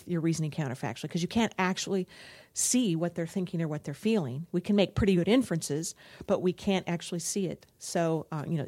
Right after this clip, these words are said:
see inside their mind. So that's counterfactual reasoning. Um, and so, um, so the, the, the f-,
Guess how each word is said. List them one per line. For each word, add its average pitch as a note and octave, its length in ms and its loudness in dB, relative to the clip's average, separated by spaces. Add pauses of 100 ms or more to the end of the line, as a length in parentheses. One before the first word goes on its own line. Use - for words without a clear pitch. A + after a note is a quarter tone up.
see F3+ 260 0
inside E3 300 -2
their D3 100 -6
mind. D#3 440 -6
So - 160 -2
that's F#3 200 4
counterfactual D#3 680 -4
reasoning. D3 400 -8 (480)
Um, C#3+ 360 -4 (560)
and F#3+ 220 4
so, F3 560 4
um, D#3 480 0 (1500)
so A3 180 6
the, G3 180 10
the, F3 240 2 (120)
the E3+ 100 2
f-, - 400 -6